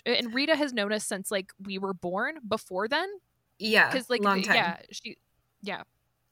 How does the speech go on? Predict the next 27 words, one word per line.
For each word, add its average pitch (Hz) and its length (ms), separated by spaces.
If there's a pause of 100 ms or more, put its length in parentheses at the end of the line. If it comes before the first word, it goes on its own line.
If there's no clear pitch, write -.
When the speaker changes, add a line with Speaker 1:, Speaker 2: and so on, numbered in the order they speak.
(680)
Speaker 1:
Like, 202 160
Speaker 2:
Oh 180 60
my 180 100
Speaker 1:
she 233 80
and 165 100
Mom 202 200
Speaker 2:
gosh. 202 40
Speaker 1:
have 202 160
known 185 160
each 185 160
other 185 300
for, 180 200
like, - 480 (1700)
I 190 120
would 196 100
just - 160
say 185 100
ha-, - 220
it 196 140
has - 300
to 233 60
be 220 80
close - 300
to 185 80
forty 175 300
years. 226 640 (520)
Speaker 2:
Yeah. 175 340